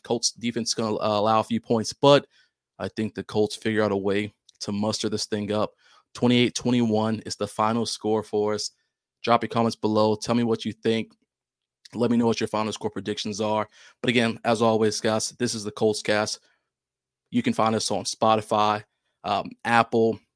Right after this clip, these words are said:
Twitter, Instagram, wherever you listen to your Colts podcast at, that's where you can find us. Again, if you're still here, like, subscribe. Let us know what you think about the show.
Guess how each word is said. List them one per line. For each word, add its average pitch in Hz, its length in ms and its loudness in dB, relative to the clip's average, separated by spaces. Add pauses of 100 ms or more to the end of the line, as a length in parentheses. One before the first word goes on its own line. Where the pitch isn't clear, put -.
(440)
Twitter, 120 400 2
Instagram, 113 500 -2
wherever 135 380 2
you 139 220 -4
listen 123 280 -4
to - 140 -6
your 117 140 -2
Colts - 500 -4 (180)
podcast 120 460 0
at, 127 160 2
that's 113 180 -2
where 117 80 -8
you 110 80 -4
can - 80 -16
find 110 280 0
us. 113 180 -2 (220)
Again, 117 200 0
if 110 100 -2
you're 117 100 -2
still 123 280 0
here, 120 300 0
like, 110 220 0
subscribe. 110 600 -2 (460)
Let 123 160 4
us 117 120 -2
know 120 180 4
what 117 140 -2
you 110 80 -6
think 120 200 0
about 110 220 -2
the 110 60 -6
show. 110 440 0